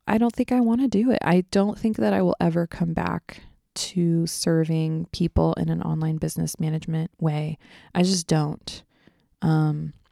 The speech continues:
yeah, it's kind of interesting. I, I really, I love consulting, and I do think that I will continue to consult. I just don't know if I'll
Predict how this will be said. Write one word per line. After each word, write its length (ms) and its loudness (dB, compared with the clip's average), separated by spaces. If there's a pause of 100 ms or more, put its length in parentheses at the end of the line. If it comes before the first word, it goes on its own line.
(1200)
yeah, 260 0
it's 140 -4
kind 220 0
of 80 -2
interesting. 600 -4 (280)
I, 240 -2
I 80 0
really, 580 2
I 40 2
love 300 2
consulting, 720 -2 (680)
and 120 4
I 60 6
do 160 2
think 240 -2
that 120 -4
I 80 0
will 160 0
continue 960 0 (300)
to 200 0
consult. 760 -6 (640)
I 100 -2
just 240 -4
don't 180 0
know 240 0
if 100 -4
I'll 380 0